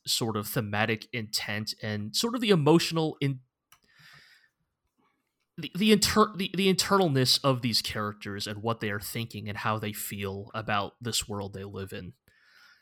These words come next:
And it kind of all culminates in, like, you know, because Thorfinn shows he knows how to fight, Einar finally drops the question, like, "I knew you were a Dane.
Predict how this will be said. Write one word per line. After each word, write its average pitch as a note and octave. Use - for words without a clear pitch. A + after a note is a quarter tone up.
And A2+
it D3+
kind F#3
of E3
all D#3+
culminates A#2
in, G#2+
like, G2+
you G3
know, C3+
because A#3
Thorfinn G3+
shows D#3+
he D#3
knows A#2+
how A2
to F#2+
fight, E3
Einar B2+
finally A2+
drops G#2+
the -
question, A2+
like, G#2
"I E3+
knew B3+
you G3+
were C#3
a A2+
Dane. G#2+